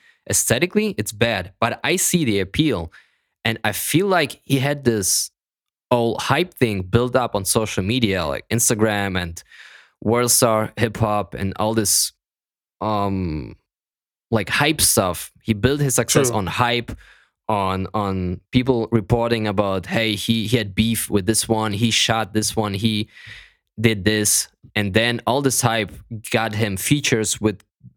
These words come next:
Speaker 1: people like Nicki Minaj and, like,
Speaker 2: Oh, shit.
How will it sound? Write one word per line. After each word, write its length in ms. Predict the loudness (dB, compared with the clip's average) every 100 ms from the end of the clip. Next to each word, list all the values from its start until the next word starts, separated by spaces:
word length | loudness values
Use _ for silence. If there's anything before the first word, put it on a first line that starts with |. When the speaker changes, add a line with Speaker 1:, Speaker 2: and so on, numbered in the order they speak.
| _
Speaker 1:
people 300 | 0 2 0
like 220 | 0 -4 -10 _ _
Nicki 400 | -6 -2 0 0
Minaj 760 | 0 0 0 0 0 -2 -4 -6
and, 260 | -6 -6 -8
like, 160 | -14 -20 _
Speaker 2:
Oh, 400 | -4 -2 -2 -2
shit. 320 | -2 -4 -6